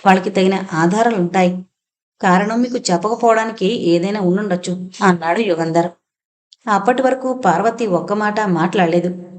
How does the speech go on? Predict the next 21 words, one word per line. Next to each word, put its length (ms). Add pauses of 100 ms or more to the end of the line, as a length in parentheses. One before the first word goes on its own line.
(300)
యుగంధర్ని 640
చూసి, 400 (640)
డిటెక్టివ్ 500
ఇన్స్‌పెక్టర్ 520
స్వరాజరావు 640
గారట. 240 (380)
ఆయన 220
శక్తి 320
సామర్థ్యాలను 640
నేను 200
శంకించడం 640
లేదు, 220 (180)
కానీ 380 (420)
సూచనగా 520 (260)
ఆయన 260
నా 160
భర్త 300 (200)
ఆత్మహత్య 360
చేసుకోవడానికి 640
కారణం 380
చెప్పారు. 400